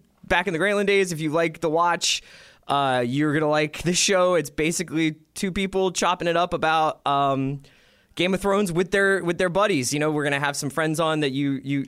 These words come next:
I'm sure you know and love. We, we expect to have Jason Concepcion and Mallory Rubin on.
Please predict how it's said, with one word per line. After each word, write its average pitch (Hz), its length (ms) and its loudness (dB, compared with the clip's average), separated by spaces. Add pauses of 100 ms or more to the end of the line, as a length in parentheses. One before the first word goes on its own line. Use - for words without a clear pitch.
(100)
I'm 135 100 -2
sure 156 160 -2
you 143 80 0
know 147 160 0
and 147 80 -2
love. 147 300 0
We, 127 220 -4
we 120 180 -4
expect 135 300 -4
to 143 80 -2
have 139 280 -2
Jason 131 680 -2
Concepcion 135 400 -4
and 127 140 -2
Mallory 123 260 -2
Rubin 127 260 -2
on. 123 320 -2